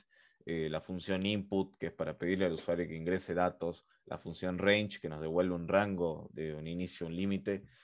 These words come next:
la función len, eh, que sería el largo o el tamaño de un, de un iterable. Después tenemos las funciones definidas por el programador, o sea, eso las escribimos nosotros y le podemos definir un nombre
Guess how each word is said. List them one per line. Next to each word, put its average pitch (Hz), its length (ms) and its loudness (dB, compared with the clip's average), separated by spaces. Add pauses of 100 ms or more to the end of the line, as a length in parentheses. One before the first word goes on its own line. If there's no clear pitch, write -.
(180)
la - 120 0
función 101 540 -2
len, 110 400 2 (400)
eh, 73 500 -6 (460)
que - 140 -6
sería 87 520 2
el 78 260 -2
largo 98 340 6
o 90 120 2
el 80 140 -4
tamaño 101 580 2
de 82 140 0
un, 76 280 -12
de 78 100 -10
un 80 120 -6
iterable. 90 640 2 (560)
Después 90 200 0
tenemos 127 200 4
las 110 100 6
funciones 107 400 0
definidas 101 380 2
por 101 100 2
el 82 60 -2
programador, 101 340 4
o - 20 -2
sea, 87 200 -2 (320)
eso 101 160 -2
las 92 160 6
escribimos 95 340 -2
nosotros 82 540 -2
y - 20 -8
le 76 100 -6
podemos 92 300 -2
definir 92 380 0
un 95 100 2
nombre 98 460 2